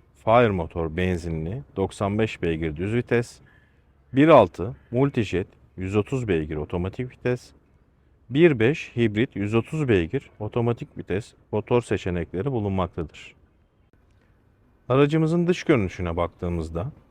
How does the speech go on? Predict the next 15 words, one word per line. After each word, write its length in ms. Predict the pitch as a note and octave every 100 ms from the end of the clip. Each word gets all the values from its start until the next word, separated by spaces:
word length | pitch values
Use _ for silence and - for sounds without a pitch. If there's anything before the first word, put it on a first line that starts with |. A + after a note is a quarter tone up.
| _
Fiat 340 | C3 C#3 A#2 F2+
logomuz, 600 | F2 D#2 D2 A2 - - _ _ _ _ _ _ _ _ _ _
krom 320 | - B2+ C3+ -
ön 260 | B2+ C#3 B2+
ızgara, 500 | G2+ F2+ D2+ F2 C#3 _ _ _ _ _ _ _ _ _ _ _ _ _ _
full 320 | _ C#3+ D3+
led 140 | C3+ D#3 -
ön 200 | A#2+ C#3
farlar 540 | - F2 E2+ F#2 A#2+
ve 120 | A2+
imza 340 | G#2 G#2 G2 A#2
led 260 | A#2 A2+ -
gündüz 300 | G2 G2 A2
sürüş 360 | - F#2+ G#2 -
farları, 500 | E2 D2 C#2+ F2+